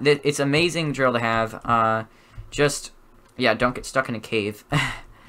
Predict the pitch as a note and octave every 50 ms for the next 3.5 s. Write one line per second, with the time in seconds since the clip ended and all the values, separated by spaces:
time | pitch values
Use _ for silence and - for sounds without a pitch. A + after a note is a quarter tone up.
0 | - - - - - - _ _ _ _ - - - - - - - - - B2+
1 | B2 A#2+ A#2 A2 A2 A2+ A2 C3 D#3+ F3+ D#3+ B2+ A#2 A#2+ - - A#2 A#2 A2+ -
2 | - - A2 - - - - F#3+ G#3+ A3+ A3 A3 A3 G#3+ - G3+ G3 F#3+ F3 E3+
3 | - - D#3 D#3+ D#3 D3+ D3 D3 C#3